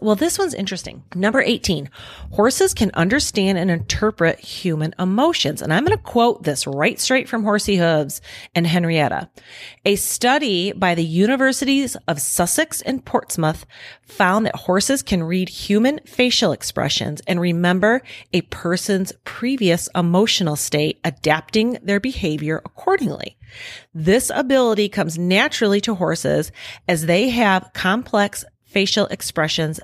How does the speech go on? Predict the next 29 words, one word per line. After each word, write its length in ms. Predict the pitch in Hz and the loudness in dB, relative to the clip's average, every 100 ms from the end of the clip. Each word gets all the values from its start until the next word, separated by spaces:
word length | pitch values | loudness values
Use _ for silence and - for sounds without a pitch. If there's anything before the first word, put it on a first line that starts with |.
| - | -6
themselves. 920 | 156 160 - 277 277 - - - - _ _ - - - - 196 | -4 -4 -2 2 2 0 -6 -14 -16 _ _ -20 -20 -20 -6 0
Another 480 | 185 180 247 359 | 2 4 2 2
study 340 | 370 - 208 196 | 0 0 0 0
detected 640 | 175 - 143 - 147 151 - | -2 0 -2 0 0 0 -4
an 140 | 175 160 - | -4 -4 -2
increase 520 | 220 320 - 339 - | -2 -2 -2 -2 0
in 80 | 233 | -2
heart 340 | - 254 262 | 2 2 2
rate 260 | 160 156 - | 0 0 0
when 120 | 156 | -4
horses 480 | 151 175 185 262 247 | -2 -2 -2 -2 0
were 120 | 233 | 2
looking 360 | 180 180 190 | 2 0 0
at 120 | 156 - - | -2 -4 -2
angry 480 | 165 196 208 254 | 2 2 2 0
human 500 | 269 - 208 202 202 | -2 0 0 2 0
faces 680 | 185 - 170 160 - 151 147 - - - - | -2 0 0 0 -2 -2 -4 -10 -18 -16 0
versus 340 | 175 - 165 | 0 2 0
happy 380 | - 330 403 165 | 2 0 2 0
ones. 540 | 101 90 69 - - - _ - - - | 0 -6 -12 -12 -14 -16 _ -20 -20 -4
The 100 | 196 | -2
study 460 | - - 202 190 | 0 2 2 2
concluded 460 | 240 330 - 226 226 | 0 -4 0 2 2
that 100 | 175 | 0
horses 420 | - 170 190 240 - | 0 -2 0 -4 -4
can 220 | 185 156 - | -4 -4 0
accurately 720 | 170 196 - 285 - 311 320 - | 0 0 0 0 0 0 -2 0
identify 800 | 226 180 196 202 196 160 147 143 - | -2 0 0 2 0 2 0 0 -4
positive 540 | - 165 175 214 262 | -4 -2 -2 0 0